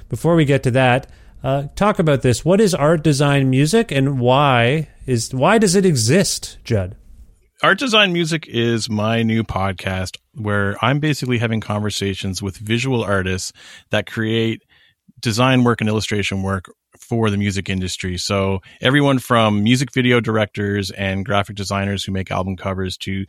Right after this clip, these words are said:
Speaker 2: screen print poster artists, you know, merch like t-shirt artists, um, even getting into stage set designs for, like, some kind of larger pop acts and things. And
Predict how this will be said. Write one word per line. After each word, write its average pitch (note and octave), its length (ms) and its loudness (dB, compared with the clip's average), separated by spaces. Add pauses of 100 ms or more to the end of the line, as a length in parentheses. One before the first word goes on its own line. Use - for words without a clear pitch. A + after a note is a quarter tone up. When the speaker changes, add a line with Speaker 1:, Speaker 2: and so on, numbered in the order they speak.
(120)
Speaker 2:
screen C3+ 420 -2
print A#2 280 -2
poster G#2 460 -4
artists, G2 440 -2 (280)
you A2 100 2
know, G2+ 100 4
merch G2+ 400 0
like F#2 140 -4
t-shirt A2 440 -6
artists, G#2+ 480 -2 (440)
um, G2 300 -2
even B2+ 240 2
getting A2+ 240 2
into G#2 200 0
stage G#2+ 540 -2
set - 280 -4
designs A2 500 0
for, G2 120 -8
like, F#2+ 140 -6
some F#2+ 240 -8
kind G2 180 -10
of F#2+ 140 -14
larger G2 520 -4
pop - 320 -8
acts G#2+ 280 -10
and G#2 100 -12
things. G#2+ 360 -6
And G2 200 -6